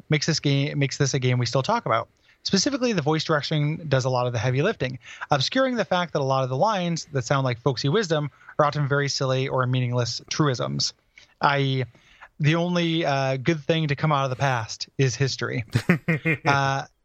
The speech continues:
Speaker 1: still, I'm glad I completed this game, and I'll definitely give the next game, Transistor, a shot.
Speaker 2: Yeah.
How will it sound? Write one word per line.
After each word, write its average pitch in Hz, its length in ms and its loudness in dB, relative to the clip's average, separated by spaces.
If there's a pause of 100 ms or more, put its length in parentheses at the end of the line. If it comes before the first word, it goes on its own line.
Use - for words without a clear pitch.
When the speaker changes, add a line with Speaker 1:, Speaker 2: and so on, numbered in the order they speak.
(100)
Speaker 1:
still, 240 400 0 (240)
I'm 180 120 2
glad 180 180 2
I 185 80 0
completed 170 360 -2
this 156 120 -2
game, 131 240 2
and 131 80 2
I'll 131 100 2
definitely 151 360 -2
give 135 220 0
the 131 80 -2
next 175 200 0
game, 131 240 -2
Transistor, 147 480 0
a 139 120 -4
shot. - 340 -4 (1500)
Speaker 2:
Yeah. 196 160 2